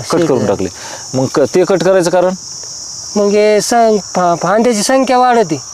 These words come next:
Speaker 1: बरं, बरं.
Speaker 2: आणि ज्यादा माल, अ, डेरेदार झाड येतं.
Speaker 1: म्हणजे तुम्ही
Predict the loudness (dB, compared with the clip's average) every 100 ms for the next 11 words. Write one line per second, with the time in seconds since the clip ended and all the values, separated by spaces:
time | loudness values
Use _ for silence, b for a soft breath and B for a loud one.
0 | -8 -2 -2 -2 -4 0 2 4 4 4
1 | 4 4 2 -2 -2 0 2 2 2 2
2 | 2 2 2 2 0 2 2 4 2 0
3 | -2 -2 -2 -2 -6 -2 0 2 2 2